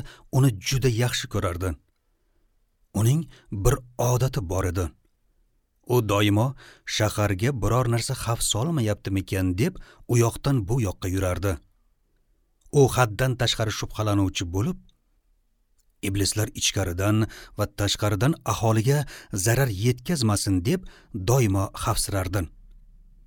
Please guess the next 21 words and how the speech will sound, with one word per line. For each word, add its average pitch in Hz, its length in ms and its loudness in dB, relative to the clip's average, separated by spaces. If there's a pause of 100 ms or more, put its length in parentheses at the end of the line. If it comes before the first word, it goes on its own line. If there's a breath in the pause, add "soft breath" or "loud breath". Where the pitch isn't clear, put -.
(380)
Bir 101 440 0
kuni 143 260 4 (380 loud breath)
u 202 180 2
kechasi 151 460 -2
har 180 340 -2
bir 123 200 0 (120)
ovozga 117 460 0 (120)
quloq 104 300 0
solib 135 320 -2 (320 loud breath)
sayr - 440 -2
qilib 107 220 -2
yurgan 95 300 -2
edi. 92 200 0 (1120)
Bir 92 340 -2
payt - 340 0
u 185 240 0 (340 soft breath)
razil 113 440 2
darvozasiga 113 800 0
keldi. 98 340 -4 (1500)
O'sha 117 240 2
yerda 101 400 2